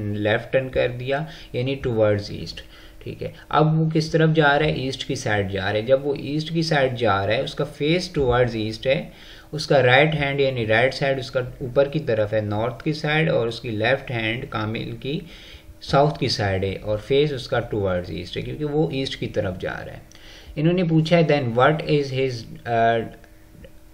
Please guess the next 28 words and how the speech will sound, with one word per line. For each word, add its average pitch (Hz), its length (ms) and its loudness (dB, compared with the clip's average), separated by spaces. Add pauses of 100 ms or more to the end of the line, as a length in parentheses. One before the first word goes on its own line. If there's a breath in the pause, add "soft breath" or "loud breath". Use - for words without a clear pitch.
(1000)
Kamil 131 280 2
moves 143 260 -2
towards 120 420 2
north, 120 280 0
सबसे 135 200 -6
पहले 135 200 0
north 107 340 -2
move 151 260 -4
किया, 160 180 0
after 120 280 0
some 135 280 -6
times 127 240 -2
he 110 80 -2 (140)
turns 107 280 -4
left, 107 240 0
उसने 110 220 -8
left 98 320 -4
turn 135 160 -2
कर 131 200 0
दिया, 143 320 -4 (320 loud breath)
then 160 280 6
again 151 460 6
turn 110 240 4
left, 85 260 -6 (280 loud breath)
फिर 165 140 6
इन्होंने 170 340 4
कहा 147 240 4
उसने 165 320 -4